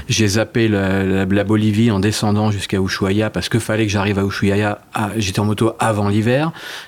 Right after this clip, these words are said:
donc je suis remonté, euh, deux ans plus tard, euh, pour faire la Bolivie. Enfin, pour,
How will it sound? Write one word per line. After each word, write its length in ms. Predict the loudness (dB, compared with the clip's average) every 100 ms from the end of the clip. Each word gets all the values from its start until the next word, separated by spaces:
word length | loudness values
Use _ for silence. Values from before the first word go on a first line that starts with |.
| -4
donc 200 | 0 0
je 40 | 0
suis 80 |
remonté, 520 | 0 2 2 2 2 2
euh, 920 | 2 0 2 2 2 2 2 2 2
deux 200 | 2 0
ans 100 | 0
plus 120 | -2 -2
tard, 300 | 0 0 -2
euh, 340 | -2 -2 -2
pour 200 | -4 -4
faire 160 | -2 -2
la 80 |
Bolivie. 360 | 0 0 2 0
Enfin, 200 | 0 -4
pour, 220 | -2 -6